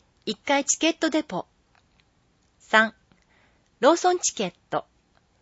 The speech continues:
Lコード四三零九二。四、チケットピア。電話、零五七零、零二、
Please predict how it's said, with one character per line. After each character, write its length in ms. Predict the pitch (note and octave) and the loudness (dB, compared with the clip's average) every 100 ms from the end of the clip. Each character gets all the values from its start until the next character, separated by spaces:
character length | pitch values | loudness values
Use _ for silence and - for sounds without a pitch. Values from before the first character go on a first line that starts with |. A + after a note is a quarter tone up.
| _ _ - | _ _ -4
L 220 | G#3+ C4 | -2 0
コ 220 | - D#4 | -2 -2
ー 60 | A#3+ | -2
ド 260 | E3 D#3+ - _ _ - | -6 -10 -12 _ _ 0
四 260 | B3 D#4+ | 4 4
三 340 | - - F4+ B3 | 0 -2 -2 0
零 240 | A3 A#3 | 0 0
九 320 | - - G3 | -2 -2 -2
二。 320 | G3 G#3+ F#3 - _ _ _ _ _ _ _ _ | 2 2 2 -2 _ _ _ _ _ _ _ _
四、 240 | F#3 C4 A#3 _ _ _ _ _ | 0 2 0 _ _ _ _ _
チ 120 | - - | -6 0
ケ 100 | G4 | 0
ッ 40 | |
ト 180 | - G3+ | 0 -8
ピ 240 | - G3 | -6 -6
ア。 160 | E3 - _ _ _ _ _ _ - | -6 -8 _ _ _ _ _ _ -6
電 240 | G#3 A#3 A3 | -2 0 2
話、 300 | G#3+ G#3+ - _ _ _ _ _ _ _ _ _ _ - | 2 2 -2 _ _ _ _ _ _ _ _ _ _ 0
零 260 | A#3+ E4+ | 2 2
五 220 | F4+ G4 C4 | 0 0 -2
七 320 | F#3+ G#3 G#3+ | -4 -6 -6
零、 300 | F#3+ E3 - _ _ _ _ _ _ _ _ _ _ _ | -6 -6 -8 _ _ _ _ _ _ _ _ _ _ _
零 280 | - A#3 C4 | -2 0 0
二、 380 | B3+ B3 A#3 - | 0 -2 -2 -6